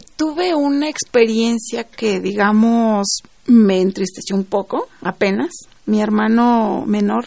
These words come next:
que es el que vive en el pueblo, em, le llevé mi libro. Bueno, él vino a la ciudad, eh, a mi presentación y le di mi libro. Y le dije, "Bueno, elige uno, el que tú quieras, y me dices cuál te gusta más".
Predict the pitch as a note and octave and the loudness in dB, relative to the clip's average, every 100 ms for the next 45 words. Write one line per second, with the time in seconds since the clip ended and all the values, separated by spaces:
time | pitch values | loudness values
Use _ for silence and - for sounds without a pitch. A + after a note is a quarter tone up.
0 | - - - - - - G3+ G#3+ G3 G#3 | -10 -20 -20 -20 -20 -4 -2 0 0 0
1 | G3+ G#3 G#3 G#3 G#3 C4 A3+ A#3+ - - | -2 0 -2 -2 0 0 0 -4 -10 -20
2 | _ - - - _ - A3 G3 F#3 F3 | _ -20 -20 -20 _ -4 -2 0 0 0
3 | F3 E3+ F3 - - - - _ - A3 | 0 0 -2 -8 -16 -18 -20 _ 0 2
4 | A3 A3+ A#3+ C4 C#4 C4+ A#3+ - - B3 | 4 4 4 2 0 -2 -6 -8 -6 -2
5 | B3+ A#3+ C4+ B3+ A#3 A3+ A#3+ A#3+ C4+ C4+ | 0 2 0 2 -2 -4 -6 -4 -4 -8
6 | - - - G3+ G3 G3+ G#3+ G#3 G#3 G#3+ | -10 -6 -4 -2 -4 -4 -6 -6 -4 -4
7 | A#3+ C4 - G3 G3 G#3+ A#3 B3+ C4+ B3+ | -4 -4 -6 -6 -2 0 0 0 -2 -4
8 | A#3+ - - G#3+ G#3 G#3+ G#3+ A3+ B3+ A#3 | -8 -14 -12 -8 -6 -8 -8 -6 -4 -4
9 | G3+ G#3 A3 - A#3+ A#3+ B3 A#3+ G#3 A3 | -4 -6 -6 -2 -2 -2 -4 -6 -8 -12
10 | - G3+ A#3 A3 B3+ - G#3+ - - - | -14 -4 -2 -2 -4 -6 -8 -8 -10 -14
11 | A3+ G#3+ A3 A3 - B3+ | -12 -10 -8 -10 -8 -8